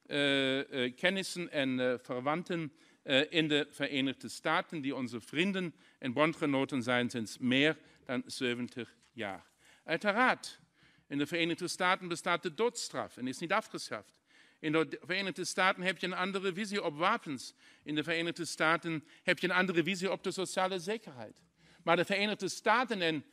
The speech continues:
Europa zijn die twee grote ruimtes waar democratie en rechtsstaatlichkeit bestaat. De Verenigde Staten en Europa hebben zich altijd verzet tegenover onrecht, tegenover communisme, tegenover dictatuur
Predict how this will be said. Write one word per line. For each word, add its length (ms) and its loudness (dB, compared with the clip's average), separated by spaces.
Europa 720 2
zijn 160 8
die 100 2
twee 180 2
grote 380 4
ruimtes 680 2
waar 120 0
democratie 840 -2
en 380 2
rechtsstaatlichkeit 1120 0
bestaat. 500 -4
De 100 -2
Verenigde 440 2
Staten 380 2
en 100 -4
Europa 360 0
hebben 200 -2
zich 200 -8
altijd 480 0
verzet 580 2
tegenover 560 6
onrecht, 460 2
tegenover 460 -2
communisme, 720 -4
tegenover 720 4
dictatuur 880 4